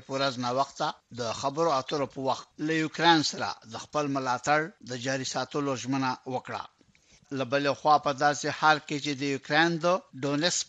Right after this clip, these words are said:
په سیمه کې د روسي ځواکونو او یوکریني پوځونو ترمنځ خونړۍ جګړې روانې دي، روسي لویدیځو قدرتونو ته خبرداری ورکړی چې په اټومي وسلو سمبال طاقت سره دی، ډغرې وهلو نه ځان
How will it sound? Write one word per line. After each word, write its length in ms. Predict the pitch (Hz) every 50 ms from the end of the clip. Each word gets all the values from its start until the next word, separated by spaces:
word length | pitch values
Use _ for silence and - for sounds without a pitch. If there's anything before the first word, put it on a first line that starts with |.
| -
په 100 | 135 110 - - - _ _ - - -
سیمه 240 | - 165 165 170 170 -
کې 100 | 185 175 160
د 60 | 156 147 139
روسي 220 | 135 127 - 185 156 139
ځواکونو 480 | 151 147 143 147 - 165 160 170 170 170 - - - 135
او 60 | 135 139 143 143
یوکریني 380 | 139 - - 143 139 151 175 180 -
پوځونو 340 | 170 151 143 139 147 147 143 131 -
ترمنځ 360 | 143 131 131 139 139 127 104 - - - _ _ -
خونړۍ 360 | - - 151 143 143 156 175 180 143 151
جګړې 280 | 147 131 147 151 156 160 - 131 135
روانې 340 | 139 143 151 165 170 160 147 127 147
دي، 100 | 151 165 214 _ _ - 135 135
روسي 380 | 143 143 131 - - 180 165 147 - - - 117
لویدیځو 420 | 131 135 127 147 160 160 156 - -
قدرتونو 580 | 151 143 135 147 139 127 - 170 165 151 139 -
ته 60 | 139 110 -
خبرداری 540 | - 131 127 127 123 110 127 127 139 151 175 180 170
ورکړی 380 | 147 127 - - 143 147 160 160 - - -
چې 80 | 151 131
په 60 | - 143 143
اټومي 280 | 131 - 151 160 180 185
وسلو 320 | 175 156 - - 160 151 135 - -
سمبال 380 | 135 131 135 127 156 160 165 160 - - - -
طاقت 300 | 143 139 - 160 156 - -
سره 160 | 160 135 127 120 110
دی، 120 | 117 98 87 - _ _ - 123 120
ډغرې 320 | 135 131 123 147 147 143 143
وهلو 320 | 135 123 139 143 139 135 135 131
نه 80 | 127 123 120 - _ _ _ 123 120
ځان 180 | 143 139 135